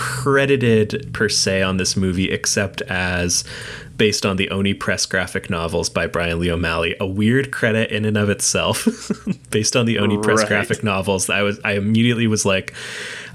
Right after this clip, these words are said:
Speaker 1: "Ah, the answer I don't think is out there, but I must know why <laughs> it's billed in that way." Um, I did look into it a bit, and I know that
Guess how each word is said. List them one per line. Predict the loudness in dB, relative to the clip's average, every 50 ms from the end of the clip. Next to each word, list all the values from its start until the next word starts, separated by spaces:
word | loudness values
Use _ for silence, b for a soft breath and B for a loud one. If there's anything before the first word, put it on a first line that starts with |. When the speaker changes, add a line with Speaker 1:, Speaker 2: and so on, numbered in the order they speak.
| B -6
Speaker 1:
"Ah, | -4 -4 -4 -6 0 0
the | 0 2 2
answer | 0 0 0 0 0 2 2 2 0 -2 -4 -6 -6
I | -6 -6
don't | -4 -2 -2 -2 -2 -4
think | -4 -6 -4 -2
is | -4 -4 -4 -2
out | -2 -2 -2 2
there, | 2 2 2 2
but | 2 0 0 2
I | 2 2 2 0 0 -2 -6 -12 -20 -20 -20 -20 -20 -8 -2
must | 0 2 4 4 4 4 2 2 2
know | 2 4 4 4
why | 4 4 4 2 2 0
<laughs> | -2 0 -2
it's | -2 0 0 -4 -2 0 -2 -2 -2 -4 -6 -4 -2 -2 0 0 0 0 -2 -4 0
billed | 2 2 4 4 4 2
in | 2 2 2
that | 2 0 0 -2 -2
way." | -4 -4 -2 -2 -2 B B B B B B B B
Um, | -2 0 0 2 2 0 0 -2
I | -2 -2 0
did | 0 0 0 2 0
look | 0 0 0
into | -2 0 2 2
it | 2
a | 2
bit, | 0 0 -2 0 0 0 -2 -4 -4
and | -4 -2 -2 -2 -4 -4 -4 -2
I | -2 0
know | 0 0 0 0
that | 2 0 0 0 -2 -4